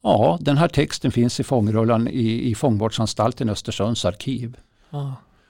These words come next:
Speaker 1: Men vi har ju inte hittat det här i något förhörsprotokoll, eh, till exempel i landskansliet, alltså Jämtlands läns landskansli.
Speaker 2: Nej.
Speaker 1: Och, och där brukar man ju förhöra fångarna som kom in till häktet i Östersund då.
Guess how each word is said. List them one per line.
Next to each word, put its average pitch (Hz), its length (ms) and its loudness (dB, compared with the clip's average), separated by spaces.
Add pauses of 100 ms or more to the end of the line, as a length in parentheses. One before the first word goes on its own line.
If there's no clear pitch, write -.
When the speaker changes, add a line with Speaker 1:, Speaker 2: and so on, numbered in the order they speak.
(140)
Speaker 1:
Men 151 340 2
vi 135 140 0
har 131 140 4
ju 113 100 6
inte 143 180 2
hittat 175 460 2
det 131 60 6
här 107 220 4
i 117 80 2
något 110 320 0
förhörsprotokoll, 107 1040 0 (140)
eh, 165 380 -6
till 135 100 0
exempel 110 480 -2
i 104 220 2
landskansliet, 110 920 0
alltså 104 220 0
Jämtlands 110 540 0
läns 104 240 -2
landskansli. 107 800 -4 (400)
Speaker 2:
Nej. 139 260 -2
Speaker 1:
Och, - 240 0
och 127 100 0
där 135 180 4
brukar 160 340 0
man 131 160 4
ju 123 60 2
förhöra 156 440 2
fångarna 117 500 2
som 110 180 -2
kom 120 180 2
in 196 180 4
till 117 160 -2
häktet 92 420 -6
i 95 40 -4
Östersund - 580 -6
då. 127 120 -12